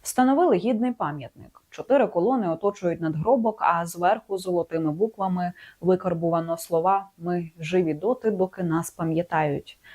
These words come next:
На невисокому постаменті стоїть бронзова скульптура Лобановського у повний зріст. Поруч поховали його дружину Аделаїду, з якою він прожив все життя. Але сьогодні картина сумна. У двох високих вазах біля пам'ятника стоять давно зів'ялі квіти.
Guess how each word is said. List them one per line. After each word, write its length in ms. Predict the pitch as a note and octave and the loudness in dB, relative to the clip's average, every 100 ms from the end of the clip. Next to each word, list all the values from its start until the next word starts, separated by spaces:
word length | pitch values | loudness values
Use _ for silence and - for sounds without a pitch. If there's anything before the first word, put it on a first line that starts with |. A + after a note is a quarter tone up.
| - | -8
На 200 | G3 F3+ | 0 2
невисокому 600 | F3+ F3+ G#3 G#3+ F3+ E3 | 4 2 2 2 0 -2
постаменті 640 | D#3 D#3+ - F#3 A3 G#3+ D3+ | -4 -8 -6 -2 0 -2 -4
стоїть 340 | - F3+ F3+ | 0 0 2
бронзова 460 | D3+ E3+ F3+ E3+ D#3 | 0 -2 -2 -4 -6
скульптура 600 | - F3+ F3 - D#3+ E3+ | -4 -4 -4 -2 0 2
Лобановського 840 | F3 E3+ D#3 D#3+ F#3 - F#3 F#3+ | 2 2 2 0 -2 -8 -4 -2
у 140 | - G#3+ | 0 0
повний 420 | D3+ C#3+ D#3+ D#3+ | 2 2 0 -2
зріст. 500 | E3 - - - _ _ _ - - - _ | -4 -6 -8 -16 _ _ _ -20 -18 -18 _
Поруч 340 | D4 D4 G3 | 4 4 2
поховали 520 | - F3 F3+ A3+ B3+ E3+ | -2 -2 2 2 2 2
його 180 | F3 | 0
дружину 480 | G3+ G#3+ G#3 F3+ F3+ | -4 -4 -4 -4 -2
Аделаїду, 800 | F3 F#3 F3+ G3+ G3+ D#3 D3+ C#3+ - - | -2 0 0 -2 -6 -10 -10 -12 -16 -4
з 100 | E3 | 0
якою 400 | F3 F3 D#3+ D3 | 2 2 2 2
він 240 | G#3+ A3 | -2 -2
прожив 400 | G#3+ G3+ G3+ G#3 - _ | -2 0 0 -2 -6 _
все 240 | - C3+ | -6 -4
життя. 400 | C#3+ D3 - - - _ _ _ | -4 -6 -8 -12 -14 _ _ _
Але 240 | A#3+ A3+ | 2 4
сьогодні 500 | G#3+ A3+ A#3+ A3+ F3+ | 4 2 4 4 2
картина 460 | F3+ F#3 - F#3+ F3 | -4 -8 -6 -6 -6
сумна. 340 | - G3+ E3 - _ _ | -8 -12 -12 -14 _ _
У 100 | F3+ | -2
двох 320 | F3 G3 F#3+ | 4 2 2
високих 460 | A3 A3 E3+ C#3+ E3 | -4 -2 -4 -4 -2
вазах 400 | F#3+ F3 E3 E3+ | 2 2 0 -6
біля 200 | E3 D#3 | -4 -4
пам'ятника 600 | G#3+ G3+ D#3+ E3 E3+ E3 | -2 -4 -6 -8 -8 -8
стоять 420 | - E3 F#3+ E3 | -4 0 0 0
давно 360 | D#3 E3 F#3+ F#3+ | -4 -6 -4 -4
зів'ялі 520 | E3+ D#3 D#3 D3+ D3+ | -6 -10 -10 -10 -8
квіти. 380 | D#3+ C#3+ - - | -4 -4 -4 -12